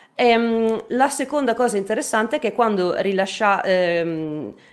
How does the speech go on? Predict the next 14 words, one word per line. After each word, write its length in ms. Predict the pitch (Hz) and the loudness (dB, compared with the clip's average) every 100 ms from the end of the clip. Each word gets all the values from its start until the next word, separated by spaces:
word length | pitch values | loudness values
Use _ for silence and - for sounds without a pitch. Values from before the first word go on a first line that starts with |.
| _ - | _ -2
quando 220 | 262 226 | 2 2
rilasciavi 680 | 202 208 208 202 170 170 - | 2 -2 0 0 0 -2 -2
questo 240 | 233 202 | -2 -2
pulsante 480 | 190 277 208 196 247 | -4 -2 -2 0 0
la 120 | 202 | 0
fascetta 500 | 247 240 196 226 - | -2 -6 -2 0 0
non 260 | 185 180 175 | -2 -4 -2
volava 340 | 190 262 202 | 2 2 2
via, 300 | 185 180 165 | 0 0 2
ma 160 | 196 240 | 2 2
la 100 | 240 | 2
tagliola 420 | 285 254 196 233 | 0 0 2 2
rimaneva 420 | 208 180 190 156 | 2 -2 -4 -4
chiusa 480 | 151 240 165 151 | -4 -4 -4 -4